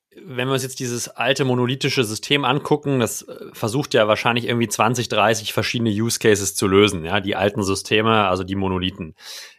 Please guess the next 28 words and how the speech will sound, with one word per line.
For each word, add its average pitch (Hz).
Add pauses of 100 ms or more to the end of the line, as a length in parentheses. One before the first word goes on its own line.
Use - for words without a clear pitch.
(140)
Ähm, 120 (400)
du 120
hast 120
schon 131
gesagt, 120
klar, 113
Team 147
spielt 131
in 123
euren 120
Investmententscheidungen 117
immer 110
natürlich 110
eine 110
entscheidende 107
Rolle, 117
aber 120 (500)
nehmen 117
wir 123
jetzt -
mal 123
das 110
Team 143
als 120
gegeben, 123
sehr 117
starkes -
Team. 190